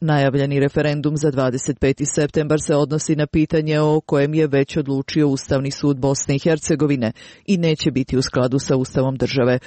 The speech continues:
rekli su za N jedan iz State Departmenta, dodajući da umjesto da se nastavi sa neustavnim referendumom, lideri trebaju raditi da prevaziđu razlike u interesu svih građana. Cilj Evropske unije i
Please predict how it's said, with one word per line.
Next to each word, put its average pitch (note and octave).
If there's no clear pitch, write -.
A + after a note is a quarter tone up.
rekli D3
su D3
za C#3
N C#3+
jedan C#3+
iz C#3
State C3
Departmenta, D3+
dodajući C#3
da D3
umjesto A#2+
da B2+
se C#3
nastavi C#3
sa C#3+
neustavnim C#3
referendumom, D3+
lideri E3
trebaju E3
raditi D3+
da D3+
prevaziđu D3+
razlike C#3+
u D3+
interesu C3+
svih B2+
građana. C3
Cilj G3
Evropske G3
unije F3
i D#3+